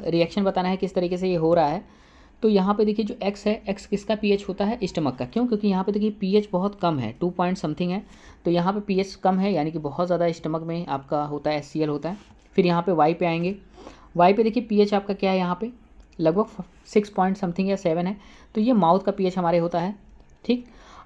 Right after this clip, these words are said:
और उसके बाद जब यहाँ पे पीएच आप देख रहे हैं, ठीक है, जेड का, तो जेड का पीएच यहाँ पे लगभग कितना है,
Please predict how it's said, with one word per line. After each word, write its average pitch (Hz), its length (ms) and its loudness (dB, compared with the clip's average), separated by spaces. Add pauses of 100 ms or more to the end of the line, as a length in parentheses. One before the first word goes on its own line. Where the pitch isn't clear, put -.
और 208 160 2
उसके 208 240 2
बाद 107 240 0 (600)
जब 247 240 4
यहाँ 233 200 2
पे 262 80 -6
पीएच 214 340 0
आप 208 120 2
देख 190 200 0
रहे 196 140 0
हैं, 185 240 -4 (460)
ठीक 190 140 0
है, 262 120 0 (380)
जेड 185 320 4
का, 156 120 4 (160)
तो 180 60 -4
जेड 208 180 4
का 233 100 0
पीएच 220 260 0
यहाँ 202 120 2
पे 220 80 -2
लगभग 202 220 0
कितना 208 220 -2
है, 254 160 0